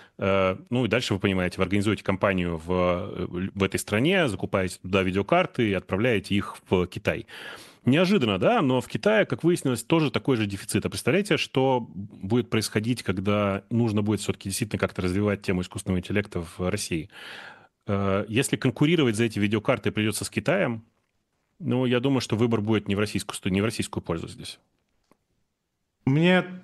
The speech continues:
Speaker 2: так прямо кажется, что ты хочешь, прежде чем переходить к О один,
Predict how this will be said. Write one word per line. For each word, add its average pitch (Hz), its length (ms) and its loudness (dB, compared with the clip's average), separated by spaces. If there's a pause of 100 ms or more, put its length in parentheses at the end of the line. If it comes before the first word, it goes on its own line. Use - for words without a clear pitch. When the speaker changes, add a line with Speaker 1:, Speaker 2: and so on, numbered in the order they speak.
(480)
Speaker 2:
так - 240 2
прямо 156 240 4
кажется, 175 380 2
что 135 140 -2
ты 127 120 -2
хочешь, - 300 0
прежде 131 260 2
чем 127 220 0
переходить 127 540 0
к - 120 -12
О 127 200 4
один, 139 440 2